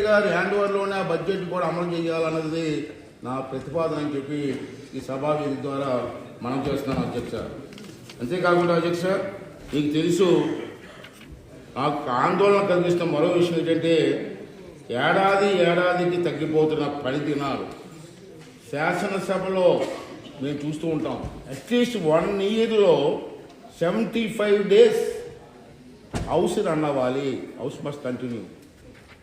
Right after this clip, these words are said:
Without seventy-five days, how can we solve the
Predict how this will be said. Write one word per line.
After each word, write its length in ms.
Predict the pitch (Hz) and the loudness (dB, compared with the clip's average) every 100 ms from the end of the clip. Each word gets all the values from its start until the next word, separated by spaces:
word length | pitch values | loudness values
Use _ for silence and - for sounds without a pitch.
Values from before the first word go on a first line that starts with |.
| - - - - - - - - - - - | -20 -20 -20 -20 -20 -20 -20 -20 -20 -20 -14
Without 300 | 139 240 240 220 | 4 6 6 6
seventy-five 580 | 220 214 240 202 220 190 | 0 0 -2 -2 -4 4
days, 180 | 233 240 196 | 6 6 2
how 80 | 202 - | 0 0
can 120 | 233 226 | -2 -2
we 60 | 226 214 - - - - - | -2 -4 -10 -16 -18 -20 -6
solve 220 | 156 196 | -2 -2
the 80 | 226 | -2